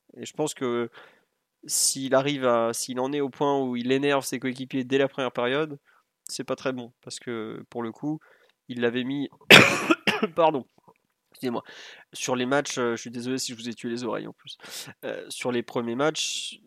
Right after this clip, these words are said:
je me souviens à Lille notamment, au bout de cinq minutes, hum, une semaine après le, le fameux penalty gate, il met un, une balle de but à Neymar sans problème. Il lui, il y avait pas en tout cas de, de ressentiment dans le jeu.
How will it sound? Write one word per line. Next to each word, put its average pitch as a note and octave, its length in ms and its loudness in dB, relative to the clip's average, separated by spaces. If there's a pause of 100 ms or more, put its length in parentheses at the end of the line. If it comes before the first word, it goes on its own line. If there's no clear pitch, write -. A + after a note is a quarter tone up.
(140)
je A#2+ 100 -14
me A2+ 80 -12
souviens A#2+ 260 -2
à A#2 60 8
Lille C3+ 240 2
notamment, A#2+ 520 0
au B2 40 -2
bout A#2 160 -6
de A2+ 220 -4
cinq A#2 200 -2
minutes, C#3 460 -2
hum, G#2+ 320 -10
une A#2 120 -8
semaine A#2 340 -2
après G#2+ 240 -6
le, G#2 180 -10 (220)
le - 80 -14
fameux A2 240 -10
penalty G#2+ 400 -10
gate, C3+ 320 -2
il B2 100 -8
met A2 140 -4
un, A2 140 -4
une A#2 160 -6
balle A#2+ 160 2
de B2 100 -4
but B2 240 -16
à A2 60 -4
Neymar A#2+ 340 -4
sans A#2+ 160 -6
problème. B2+ 320 -4 (100)
Il G#2+ 160 -20
lui, A#2 640 -14 (880)
il B2+ 80 -6
y - 20 4
avait C#3 140 4
pas E3 120 2
en D3 120 4
tout B2+ 100 -14
cas D3+ 140 2
de, B2+ 180 0
de A#2+ 140 -4
ressentiment C3 760 -2
dans B2 160 -2
le B2 60 -2
jeu. A#2 220 -8